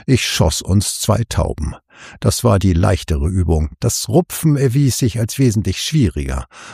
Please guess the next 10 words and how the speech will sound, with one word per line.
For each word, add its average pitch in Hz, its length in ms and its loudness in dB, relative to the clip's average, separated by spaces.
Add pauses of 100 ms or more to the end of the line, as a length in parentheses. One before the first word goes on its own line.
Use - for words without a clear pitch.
Aber 110 360 2
Hunger 107 380 2
weckt - 300 -2
viele 98 340 -2
Talente. 95 600 2 (240)
Und - 160 0
tatsächlich 151 640 2
brieten 143 440 4
oder 82 200 0
besser 95 320 0